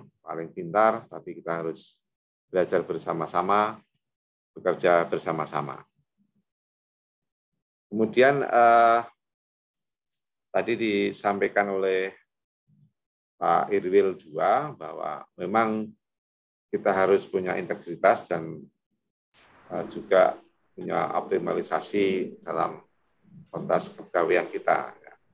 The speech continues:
Jadi ada beberapa syarat untuk menjadi seorang A S N yang smart, ya, A S N yang, yang cerdas gitu,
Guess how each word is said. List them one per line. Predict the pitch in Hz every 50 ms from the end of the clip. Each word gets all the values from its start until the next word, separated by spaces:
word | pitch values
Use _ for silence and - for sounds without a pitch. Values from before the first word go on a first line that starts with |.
| _ _ _ _ _ _ _ _ _ _ _ _ _ _
Jadi | - 98
ada | 95 87 95 101 95 90 87 87 87 85 85 - - _ _ _
beberapa | 98 98 98 95 95 92 90 92 95 95 95 95 92 90 90 - -
syarat | - - 98 92 90 113 - - - _ - _ _ _ -
untuk | 101 90 87 - 98 92
menjadi | 101 95 87 90 87 85 - 95 92 85
seorang | - - 87 90 92 95 95 92 92 90 90 - _ _ _ _ _ _ _ _ _ _ _ _
A | - 90 87
S | - 98
N | 101 95 95
yang | 92 85 -
smart, | - - - - 98 92 98 113 - - - - - _ _ _
ya, | - 73 73 82 87 _ _ _ _ -
A | 90 87 87
S | 90
N | 95 98 95 92
yang, | 90 90 87 87 85 85 87 - _ _ _ _ _ _ _ _ _ _ _ _ _ _ _ _ _
yang | - 87 87
cerdas | 78 - - 90 - - 113 110 120 117 - -
gitu, | 98 92 87 - 92 98 117